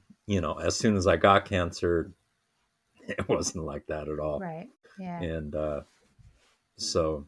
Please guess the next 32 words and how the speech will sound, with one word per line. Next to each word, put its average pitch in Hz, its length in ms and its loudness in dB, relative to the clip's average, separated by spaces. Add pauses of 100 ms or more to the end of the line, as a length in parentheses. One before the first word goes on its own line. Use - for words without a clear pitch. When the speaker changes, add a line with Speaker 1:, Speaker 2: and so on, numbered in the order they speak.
(140)
Speaker 1:
yeah, 90 320 2 (200)
but, 87 260 -2
uh, 85 300 2
I 92 100 2
look 95 280 2
back, 95 380 4 (960)
uh, 76 140 -6 (200)
at 98 200 2
the 98 40 -6
beginning 92 840 0 (140)
and 82 420 -6 (1000)
things 92 260 2
were 85 140 4
really, 90 400 6
really 82 380 0
different, 71 540 0 (600)
but 85 280 2 (560)
the 95 60 -2
spirit 196 420 4
was 87 180 -2
there. 78 160 -2
Speaker 2:
<laughs> 262 480 12
Speaker 1:
And, 285 280 8
and, - 420 4
and 165 220 -8
so 87 420 6 (380)
<laughs> 175 100 10 (800)
Speaker 2:
Was, 302 220 4 (280)
was 311 180 0
there 403 180 8 (120)
a - 140 2
point 269 560 0